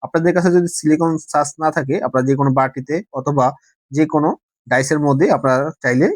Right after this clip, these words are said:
এই ধরনের পেস্টটি রাখতে পারলে সেই প্লেস অনুযায়ী আপনার হচ্ছে সাবানটি তৈরি হয়ে যাবে। আপনারা দেখতে পাচ্ছেন যে পেস্টটি আমরা যখন একবারে দেখবেন, আহ, একবারে মিহি বা একবারে মে-, মাখা মাখা হয়ে যাবে, তখন হচ্ছে আমরা ছাঁচে দিয়ে দিব।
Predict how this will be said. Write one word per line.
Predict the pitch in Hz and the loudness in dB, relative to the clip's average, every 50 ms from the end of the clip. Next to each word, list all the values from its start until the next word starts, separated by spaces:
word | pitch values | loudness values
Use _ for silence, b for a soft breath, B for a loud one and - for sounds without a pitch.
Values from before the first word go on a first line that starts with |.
| 466 | -4
এই | - 127 | -6 -2
ধরনের | 131 135 135 131 127 135 202 226 | 0 2 2 2 2 0 0 0
পেস্টটি | - 143 127 - - - 190 | 0 -2 -4 -2 -2 -2 0
রাখতে | 185 135 135 - - | 0 -2 -2 -6 -6
পারলে | 117 135 135 143 175 247 - 226 b b _ _ | -4 -2 0 2 2 0 -2 -4 b b _ _
সেই | - - 165 175 180 180 170 175 175 165 - | -2 2 2 2 2 2 0 0 -2 -2 -2
প্লেস | - 160 160 156 - | -2 -2 -2 0 0
অনুযায়ী | 165 160 165 156 151 135 135 185 311 - | 2 2 2 4 4 4 4 2 0 -2
আপনার | 113 113 - 139 135 | -6 -6 -4 -2 -2
হচ্ছে | 135 127 - - - 220 349 - _ _ _ _ _ _ _ - | 0 -2 -2 -2 -2 -2 -2 -4 _ _ _ _ _ _ _ -4
সাবানটি | - 127 139 135 139 156 165 160 - | -2 0 0 0 0 0 0 0 2
তৈরি | 180 180 160 | 2 4 4
হয়ে | 143 135 120 | 4 2 2
যাবে। | 104 104 95 87 90 87 - _ _ _ _ _ _ _ - | 0 -2 -6 -6 -10 -14 -16 _ _ _ _ _ _ _ -6
আপনারা | 127 127 127 156 151 | -4 -2 0 0 2
দেখতে | 147 151 135 143 160 156 | 0 0 -2 -4 -6 -2
পাচ্ছেন | 165 151 147 143 143 - 196 285 220 - _ _ _ _ _ _ _ _ - | 0 0 0 0 -2 -4 -4 -6 -6 -10 _ _ _ _ _ _ _ _ -6
যে | 131 135 139 131 127 123 120 117 | 0 2 4 4 4 2 0 -2
পেস্টটি | - 160 151 - - 185 175 | -2 -2 -2 -2 0 0 0
আমরা | 151 156 156 | 2 2 2
যখন | 151 151 147 147 - 160 151 | 2 2 0 0 0 0 0
একবারে | 151 147 147 156 151 156 | 0 0 2 0 0 2
দেখবেন, | 143 139 135 123 120 131 135 196 - - _ _ _ - | 2 2 2 2 2 0 0 0 -2 -8 _ _ _ -4
আহ, | - 131 131 127 - | 0 2 2 2 2
একবারে | - 185 185 175 180 196 180 | 2 0 0 2 2 2 2
মিহি | 165 147 135 139 143 151 170 151 | 4 4 4 4 4 4 2 2
বা | 131 135 131 131 131 | 2 2 2 2 0
একবারে | 131 135 131 143 143 135 135 | 0 0 0 0 0 2 0
মে-, | 123 113 113 123 123 - 139 | 0 2 2 2 0 0 0
মাখা | 139 139 139 143 160 | 0 0 0 0 -2
মাখা | 151 147 156 160 | 0 0 0 2
হয়ে | 160 165 156 151 | 2 2 2 2
যাবে, | 143 143 123 127 175 220 - _ _ _ _ _ - | 2 2 2 2 0 -2 -4 _ _ _ _ _ -6
তখন | 143 139 160 160 | -4 -2 0 0
হচ্ছে | 165 156 - 175 | 0 0 -2 -2
আমরা | 151 135 127 160 143 | -2 0 0 0 -2
ছাঁচে | - - - 135 127 - - 214 339 - _ - | -2 -2 -2 0 0 0 -2 -2 -2 -6 _ -2
দিয়ে | 135 156 156 151 | 0 2 2 2
দিব। | 127 110 | 2 -2